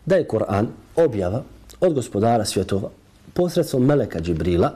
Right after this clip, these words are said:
kojim je Allah, tebareke ve taala, iskušao ovo čovječanstvo i kazao im: „Sročite vi nešto slično ovom Kur'anu. Napišite barem deset sura ili makar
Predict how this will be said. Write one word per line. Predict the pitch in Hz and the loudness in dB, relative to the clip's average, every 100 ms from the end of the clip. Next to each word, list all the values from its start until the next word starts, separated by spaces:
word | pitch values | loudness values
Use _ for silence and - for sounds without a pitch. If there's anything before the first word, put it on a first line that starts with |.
| - - - - - | -8 -20 -20 -16 0
kojim | 160 165 | 2 4
je | 165 | 2
Allah, | 180 208 190 123 | 2 2 2 0
tebareke | - 113 135 147 123 - 101 | -2 -2 2 2 2 0 0
ve | 101 98 | 0 -2
taala, | 95 92 110 104 143 - - - - | -2 0 2 2 0 -4 -18 -8 -2
iskušao | 196 190 156 - 101 95 | 0 0 -2 0 0 2
ovo | 139 107 | 2 0
čovječanstvo | 92 92 87 92 90 - 165 - | 0 -2 -2 -2 -2 -2 -4 -4
i | 147 | -4
kazao | - 131 127 127 | 0 2 4 4
im: | 123 151 - - - - - | 2 0 -4 -18 -20 -20 -16
„Sročite | - - - - 165 160 147 110 | -12 -10 -8 0 0 0 0 0
vi | 107 113 139 - - | 2 2 0 -2 -2
nešto | 113 120 107 | -2 0 -4
slično | - 110 113 - | -2 -2 -2 -2
ovom | 95 90 | 0 -2
Kur'anu. | - 95 85 85 82 - - _ _ - - - - - - - - - - | -2 -4 -2 -2 -4 -8 -20 _ _ -20 -20 -20 -20 -20 -20 -20 -20 -20 -2
Napišite | 160 180 220 220 185 147 | 0 2 0 0 0 0
barem | 156 139 98 | 2 2 2
deset | 123 90 - | 2 -2 -2
sura | 98 92 - - - _ _ _ _ _ - | 0 4 2 0 -14 _ _ _ _ _ 0
ili | 196 190 | 4 4
makar | 170 202 190 139 | 2 0 0 -2